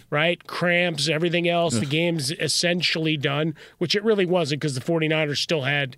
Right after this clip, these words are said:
Speaker 2: Yeah.
Speaker 1: a final minute drive that ended with the interception. But Addison catches one more pass that puts it over. Uh, yeah, he had Bijan Robinson as one of his
Speaker 2: Ugh.
Speaker 1: starters. So even just falling forward for two yards,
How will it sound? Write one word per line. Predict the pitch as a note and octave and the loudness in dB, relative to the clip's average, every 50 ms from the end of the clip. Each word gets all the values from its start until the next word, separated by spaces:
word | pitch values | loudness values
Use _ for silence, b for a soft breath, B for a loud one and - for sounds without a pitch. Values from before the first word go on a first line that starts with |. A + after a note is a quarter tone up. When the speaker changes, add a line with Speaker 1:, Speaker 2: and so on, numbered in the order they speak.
| - - | -6 -2
Speaker 2:
Yeah. | B2+ C#3 C3+ - | -2 -2 -2 -2
Speaker 1:
a | - C#3 | -4 -4
final | - F3 E3+ D#3+ D#3+ D3+ C#3+ | -2 0 0 2 2 0 0
minute | D3 D3 D3+ D#3+ E3 D#3 D3+ - C3 | 0 2 2 2 2 2 0 -2 -2
drive | C3+ D3+ D#3+ E3 D#3+ D3+ C3+ C3+ C#3 B2 A2 B B B B B | 0 0 2 2 2 2 0 0 -2 -4 -8 B B B B B
that | - D3+ D3 C#3+ | -2 0 0 0
ended | C#3 D3+ D3 C#3+ C#3+ C#3 | 0 0 0 0 0 0
with | C3+ C#3+ C3+ - | 0 -2 -2 0
the | D3 C#3+ | 0 0
interception. | C#3+ C3+ B2+ - - F#3 F3+ - - E3 C#3+ B2 B B B B B B B _ _ | 0 -2 -2 0 0 0 0 0 0 -2 -2 -4 B B B B B B B _ _
But | F#3 E3 E3 D#3+ D#3+ - | 2 2 2 2 2 0
Addison | D3+ D#3 F3 F#3 E3+ - - E3+ D#3+ | 2 2 2 2 2 0 0 -2 0
catches | C3 E3+ E3+ D3 - E3+ D3+ C3 | 2 0 2 2 0 -2 0 0
one | D3 D#3 E3 E3 | 0 0 2 2
more | E3 D#3+ D#3+ D#3 | 2 2 2 2
pass | - D3 D3 D#3+ E3 E3+ D3+ - - | 0 0 0 2 2 2 0 0 0
that | E3 C#3+ C3 - _ | 0 -2 -2 -6 _
puts | - - E3 D3 - - | -6 -6 -4 -2 -2 0
it | D#3 | 0
over. | D3 D3+ E3 F3 E3+ F#3+ F#3+ F3+ B B B B B B B - | 2 2 2 2 2 0 -2 -2 B B B B B B B 0
Uh, | D#3 D#3 D#3 D#3 D#3 D3+ D3+ - F3+ D#3+ D3 - _ _ | 0 2 2 2 2 0 0 -2 -6 -10 -12 -12 _ _
yeah, | F3 D#3+ D3+ | 2 2 2
he | B2+ B2+ E3 E3+ | 2 2 2 2
had | E3 D#3 C#3+ | 2 2 0
Bijan | C#3+ D#3+ C#3 C3+ D3+ C#3 C#3 C3+ | 0 -2 0 0 0 0 0 0
Robinson | C#3 C#3 C#3 C3 C3 A#2 - C#3 C3 | 0 0 0 -2 -2 -4 -4 -4 -2
as | B2+ B2 G#2+ | -4 -2 -2
one | C3 B2+ B2 | -2 0 0
of | A2 | 0
his | A2 B2+ | -2 -2
Speaker 2:
Ugh. | A#2+ | -2
Speaker 1:
starters. | - - - C#3 B2+ A#2+ A2 G#2+ - - - B B B B - | -2 0 0 -2 -2 -2 -4 -6 -6 -8 -8 B B B B -2
So | - - G3 G3+ | 2 4 4 6
even | G3+ A#3 G#3 A3+ G#3+ F3 | 4 6 6 4 4 6
just | G#3 F#3 - | 4 4 2
falling | - - G#3+ G3+ G#3 G3+ G3 F3+ E3+ | 2 4 4 6 6 4 4 2 0
forward | C#3+ - - A3 G#3 F#3+ F3 D#3+ D#3 D3+ C#3 - | 0 2 2 2 4 4 4 4 2 2 0 0
for | E3+ E3 | -2 0
two | - - G3 G#3 | 0 2 2 2
yards, | G3 F3+ F#3 F#3+ F#3 F3 D#3+ D#3 D3 C#3+ D3 C3+ - | 4 4 4 4 4 4 2 2 0 0 -2 -2 -4